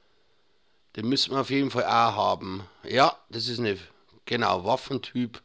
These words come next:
Stulpen, ja genau. Passt, Waffentyp Stulpen.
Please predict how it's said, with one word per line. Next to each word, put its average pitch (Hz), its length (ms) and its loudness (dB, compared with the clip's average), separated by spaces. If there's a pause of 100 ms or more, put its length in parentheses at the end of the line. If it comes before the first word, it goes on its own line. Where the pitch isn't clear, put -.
(260)
Stulpen, 135 760 0
ja 104 200 6
genau. 101 460 2 (880)
Passt, 101 320 0
Waffentyp 127 540 2
Stulpen. - 580 -2